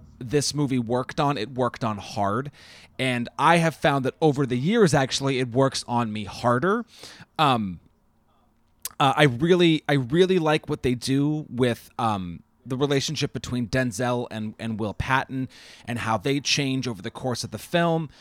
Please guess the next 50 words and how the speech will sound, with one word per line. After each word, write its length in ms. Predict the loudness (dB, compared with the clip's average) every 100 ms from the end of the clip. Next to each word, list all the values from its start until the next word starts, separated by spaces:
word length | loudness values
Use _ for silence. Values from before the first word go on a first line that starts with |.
| -20 -10
And 100 | -2
obviously, 640 | -2 0 -2 -2 -4 -4
um, 420 | -4 -4 -4 -8 -12
there's 400 | -10 -4 -4 -4
the, 160 | -8 -10
the 300 | -6 -4 -4 -4
two 360 | -4 0 0 0
main, 540 | 0 -2 -2 -2 -6
uh, 260 | -6 -6 -4
football 280 | -4 -2 -2
players 280 | -2 -4 -4
that 80 |
we 80 | -8
kind 200 | -8 -6
of 80 | -6
follow 360 | -2 -2 -2 -6
through. 400 | -8 -6 -4 -6
I'm 440 | -10 _ -20 _
trying 100 | -10
to 80 | -6
remember 200 | -4 -4
their 80 | -4
names 340 | -4 -6 -6
in 120 | -6
the 40 | -4
movie. 460 | -4 -4 -4 -6 -6
Um, 400 | -4 -4 -6 -12 -16 _ _ -16 -8
uh, 160 | -4 -2 2
Avon 320 | 2 4 4
Barksdale 480 | 2 2 0 -4 -4
from 160 | -4
The 60 | -2
Wire 400 | 0 0 0 -2
is 140 | -6
one 220 | -6 -6
of 100 | -6
them, 260 | -6 -8 -8 -8
and 180 | -8
then 220 | -4 -4 -4
I 120 | -6
don't 180 | -6 -4
know 160 | -4
who 120 | -4 -6
the, 260 | -6 -8
the 80 | -6
white 240 | -4 -4 -4
guy 200 | -6 -6
is, 200 | -8 -8
but, 220 | -6 -4
uh, 160 | -6